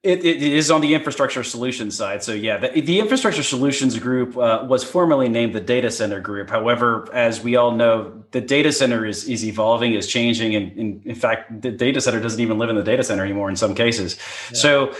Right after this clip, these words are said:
Speaker 1: uh, infrastructure solutions group is, is actually a better name for that organization, as we tend to help our customers, you know, reach their business K P Is through the use of technology wherever it may live.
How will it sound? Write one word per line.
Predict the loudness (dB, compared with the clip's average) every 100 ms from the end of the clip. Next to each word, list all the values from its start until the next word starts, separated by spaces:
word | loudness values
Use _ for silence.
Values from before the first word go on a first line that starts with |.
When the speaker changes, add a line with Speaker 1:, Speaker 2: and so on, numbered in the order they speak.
| -16 -2
Speaker 1:
uh, | 2 2 4
infrastructure | 2 2 2 0 0
solutions | -2 0 2 0 0
group | 0 0 0
is, | -2 -4
is | -6 -2
actually | 0 0 0 0
a | 0
better | 2 4 4 2
name | 0 0 -2
for | -4 -4 -2 -2 -4 -6 2
that | 2 2
organization, | 0 0 0 0 0 -2
as | -4 -4
we | -4
tend | 0 0 2
to | 0 0 0 0
help | 0 0 0
our | -2 0
customers, | 0 0 0 -2 -2 -2 -4
you | -6
know, |
reach | -4 -2 0 0
their | 0 -2
business | 0 -2 -2 -2
K | -4
P | 0 0
Is | 0 0
through | -2
the | -2
use | 0 0
of | 0
technology | -2 -2 0 0 0 -2
wherever | 4 4 4 0 -6
it | -8
may | -10
live. | -10 -12